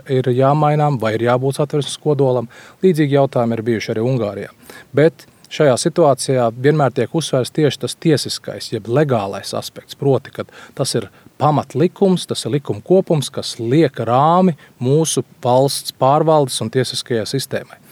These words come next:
Tā pašā laikā tiek aizmirsts, ka tas ir arī valsts veidošanās, jeb tiesiskās veidošanas sākums. Un šajā situācijā parasti, ja mēs skatāmies konstitucionālos piemērus Amerikas Savienotās Valstīs,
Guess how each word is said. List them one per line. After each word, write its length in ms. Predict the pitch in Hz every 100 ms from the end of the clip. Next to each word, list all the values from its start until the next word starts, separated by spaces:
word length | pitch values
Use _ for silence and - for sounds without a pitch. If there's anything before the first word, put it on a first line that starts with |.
| - -
Tā 80 | -
pašā 300 | 165 165 165
laikā 380 | 135 147 - 123 -
tiek 200 | 120 131
aizmirsts, 400 | 135 131 120 -
ka 120 | - -
tas 160 | 127 139
ir 60 | 117
arī 220 | 127 113 - - -
valsts 460 | 120 131 131 - -
veidošanās, 800 | 127 131 151 123 107 - 110 107 110
jeb 80 | -
tiesiskās 640 | 143 127 123 - 110 -
veidošanas 540 | 135 123 107 120 104 -
sākums. 420 | 156 123 - 113 - - - -
Un 120 | 110
šajā 260 | 151 185 165
situācijā 540 | 156 139 117 - 117
parasti, 400 | - 123 113 -
ja 80 | 120
mēs 160 | 110 -
skatāmies 480 | 127 123 113 104 - - -
konstitucionālos 680 | 127 127 - 113 107 104 -
piemērus 460 | 127 113 98 - - 127
Amerikas 320 | 117 101 -
Savienotās 480 | 117 117 113 117 -
Valstīs, 540 | 113 113 - 113 -